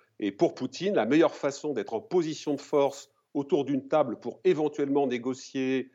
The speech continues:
un nouveau cessez-le-feu, la relance du processus, le, du traité, enfin, de, de l'accord de Minsk, la meilleure façon, c'est de menacer, de montrer les crocs et après éventuellement d'aller à la table.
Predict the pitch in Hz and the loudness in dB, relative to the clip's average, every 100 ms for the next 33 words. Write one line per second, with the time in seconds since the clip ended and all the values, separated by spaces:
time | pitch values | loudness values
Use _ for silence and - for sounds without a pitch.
0 | _ _ - 107 135 139 123 135 135 123 | _ _ -8 -2 0 0 2 4 6 4
1 | 131 123 135 127 - 135 135 135 - _ | 2 -2 -2 -4 -2 2 2 0 -8 _
2 | - 127 120 131 139 135 - 113 107 120 | 0 2 4 4 4 2 -4 -8 -6 -6
3 | 123 - 127 131 - 110 107 101 107 123 | -4 -4 -2 0 0 -4 -4 -4 -4 -2
4 | 117 120 107 98 95 - 110 - 131 113 | 2 0 2 -2 -4 -2 -2 2 2 2
5 | 110 151 208 - - _ _ _ 135 139 | 0 0 0 -6 -20 _ _ _ 2 4
6 | 135 - 107 - 151 180 131 110 135 147 | 2 2 -4 -2 -4 -4 -6 -2 0 0
7 | 113 117 143 151 - - - 135 151 110 | 0 0 2 4 2 -2 -4 -2 -2 -2
8 | 107 123 147 - 123 107 - 127 139 - | 0 2 2 2 0 0 2 4 4 0
9 | _ _ _ 127 120 - 139 135 110 113 | _ _ _ 2 2 2 0 0 -2 -2
10 | 107 135 113 107 117 98 - 127 165 202 | -2 -2 -2 -2 0 -2 -2 0 2 0